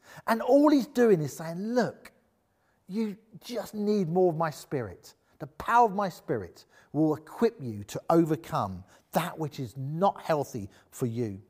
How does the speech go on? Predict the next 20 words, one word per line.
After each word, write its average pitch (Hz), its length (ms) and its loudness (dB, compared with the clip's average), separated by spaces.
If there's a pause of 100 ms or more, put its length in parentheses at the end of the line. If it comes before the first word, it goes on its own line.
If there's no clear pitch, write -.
(460)
Confessing 254 680 -2
to 214 120 -2
God 214 520 0 (240)
and 214 260 2
maybe 170 560 2 (140)
a 156 80 -2
very 180 340 0
trusted - 680 -6
brother 120 500 -2 (220)
or 135 160 -2
sister 131 420 -4
in 113 120 -8
Christ. 110 600 -8 (260)
We 160 120 -2
must 180 460 -4
be 151 100 -6
very 143 300 -2
shrewd 120 520 -6 (100)
on 120 220 -4
that. - 380 -10